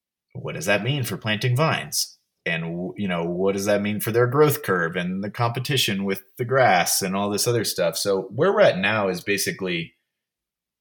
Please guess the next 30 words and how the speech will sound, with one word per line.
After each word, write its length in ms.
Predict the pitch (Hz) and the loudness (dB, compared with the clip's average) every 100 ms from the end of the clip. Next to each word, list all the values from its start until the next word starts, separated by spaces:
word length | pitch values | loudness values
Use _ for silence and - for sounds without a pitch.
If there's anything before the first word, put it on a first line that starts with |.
| _ _ _ _ _ _ _ _ | _ _ _ _ _ _ _ _
what 360 | - 90 135 196 | -14 -2 2 4
is 180 | 180 120 | 4 2
this? 460 | 98 - - - 107 107 - - _ _ - - | -2 -2 -4 -6 -12 -12 -14 -20 _ _ -20 -10
We're 140 | 135 | -6
trying 260 | 135 165 160 | 0 2 2
to 60 | |
make 240 | 131 120 120 | 2 2 0
a 40 | |
vineyard 440 | 95 107 107 104 90 | -2 -2 0 -2 0
that 100 | 90 | -4
it's 160 | 85 | -4
gonna 220 | - 107 | -6 -4
be 140 | 95 90 | -2 -2
sort 220 | - 98 | -2 0
of 80 | 87 | -2
a 80 | 85 | -4
proof 380 | - - 95 | -8 -8 -8
of 120 | 85 - | -8 -6
concept, 560 | 85 80 - - - _ _ _ _ - | -4 -4 -6 -8 -14 _ _ _ _ -8
is, 200 | - 180 | -6 -2
like, 240 | 175 - _ _ _ _ _ _ | -4 -6 _ _ _ _ _ _
prove 320 | - 175 196 | 0 2 4
that 140 | 131 104 | 2 0
it 100 | 98 | 0
is 140 | 92 | -2
possible 840 | - 113 117 117 95 95 95 90 - _ _ _ _ _ _ _ _ _ _ _ _ _ _ | 0 2 2 0 -2 0 0 -2 -10 _ _ _ _ _ _ _ _ _ _ _ _ _ _
to 140 | - 92 | -6 0
have 260 | 92 92 | 2 2
a 60 | 92 | 0
vineyard 580 | 82 87 85 80 80 - | -2 -2 0 0 -2 -6